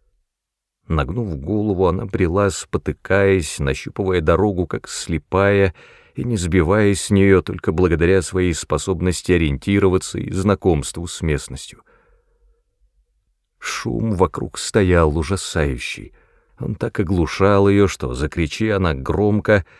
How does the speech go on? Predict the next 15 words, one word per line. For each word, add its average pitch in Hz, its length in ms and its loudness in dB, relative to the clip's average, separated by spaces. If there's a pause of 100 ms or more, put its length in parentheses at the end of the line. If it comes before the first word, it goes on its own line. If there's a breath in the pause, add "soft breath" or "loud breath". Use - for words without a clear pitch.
(200 soft breath)
она 113 180 -8
бы 107 120 -2
не 104 80 4
услышала 95 720 2
собственного 78 720 -4
голоса. 71 520 -8 (1120)
Ветер, 107 540 0
подобно 98 520 -2
громадному 95 600 0
оркестру, 101 800 -2
разыгрывал 98 640 2
бурную 98 520 0
гамму 98 540 4
всевозможных 82 920 -2
звуков. 78 580 -8